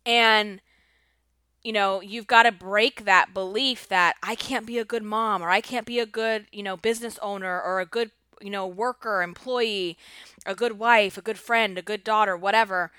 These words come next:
You can't be a good mom, business owner, wife, employee, all the things, if you're continuing to put yourself last. And it's the same thing with me. It's like, if I, if my fuse is short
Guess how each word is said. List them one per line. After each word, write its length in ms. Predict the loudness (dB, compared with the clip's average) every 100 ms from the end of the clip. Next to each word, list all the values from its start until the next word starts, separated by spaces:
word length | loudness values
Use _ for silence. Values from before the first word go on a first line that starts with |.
| _ _ _ _ _ _ _ _
You 180 | -16 -14
can't 560 | -12 0 4 2 0 -6
be 280 | 0 2 2
a 80 |
good 300 | 0 -2 -4
mom, 380 | 0 2 4 2
business 340 | 0 -8 -8 -6
owner, 220 | -6 -2
wife, 420 | 2 4 2 -2
employee, 680 | -14 -14 -10 -4 -2 -2 -4
all 200 | 0 0
the 100 | -2
things, 640 | -4 -4 -2 -4 -10 -18 -20 _ -20 _
if 200 | 0 0
you're 160 | -2 -6
continuing 640 | -6 -10 -10 -8 -8 -8
to 80 | -10
put 180 | -10 -12
yourself 420 | -12 -6 -6 -4
last. 560 | -4 -4 -6 -18 -20 _ _ _ _ _ _ _ _ _ -20 -18 -2
And 100 | 2
it's 140 | 2 -2
the 60 |
same 280 | 0 0 0
thing 180 | -4 -4
with 200 | -8 -8
me. 240 | -4 -2
It's 160 | -2 0
like, 240 | 0 0
if 140 | -6 -6 2
I, 460 | 6 6 6 2 _ _ _ _ _ -10
if 140 | -10 0
my 260 | 4 4
fuse 460 | 2 -6 -6 -6 -8
is 100 | -12
short 560 | -10 -8 -6 -8 -10